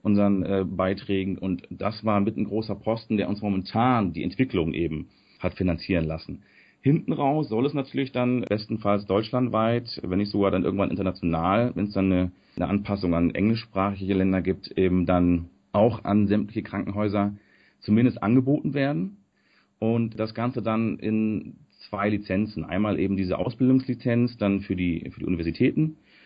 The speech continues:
und, und Krankenhäuser, wo man's dann eben dann in den, ähm, P-C-Labs dann spielen kann, wo dann auch, äh, das ist auch noch ein wichtiger Punkt, dann eben der Dozent oder der Lehrende die Möglichkeit hat, über einen integrierten Falleditor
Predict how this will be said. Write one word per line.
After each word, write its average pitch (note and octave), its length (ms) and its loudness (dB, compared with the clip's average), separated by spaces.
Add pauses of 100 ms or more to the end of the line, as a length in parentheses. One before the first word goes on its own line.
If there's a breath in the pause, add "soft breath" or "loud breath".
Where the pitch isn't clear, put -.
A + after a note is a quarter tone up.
(100)
und, F#2+ 240 2
und F#2 140 0
Krankenhäuser, B2 760 2
wo G#2 120 -2
man's G#2+ 160 0
dann F#2 160 0
eben F#2 380 2
dann F2 200 2
in E2+ 240 2
den, E2+ 420 2
ähm, E2 400 -2 (140)
P-C-Labs A2+ 640 0
dann G#2+ 380 -2 (400 soft breath)
spielen C3 420 4
kann, C3 400 2 (520 soft breath)
wo G#2+ 240 2
dann A#2+ 360 2
auch, G#2 640 -2
äh, G2+ 140 2
das F#2 100 -8
ist - 20 -6
auch E2 60 -2
noch A2+ 80 0
ein G#2+ 80 2
wichtiger A2 320 -2
Punkt, G#2+ 420 0
dann G2+ 140 2
eben G2+ 300 4
der G2+ 120 4
Dozent G#2 520 2
oder G2+ 180 2
der F#2+ 140 2
Lehrende A#2 400 2
die G#2 100 0
Möglichkeit A#2 540 -4
hat, A2 140 -6
über G2+ 280 -2
einen G2+ 300 0
integrierten A2+ 560 -2
Falleditor G2+ 920 0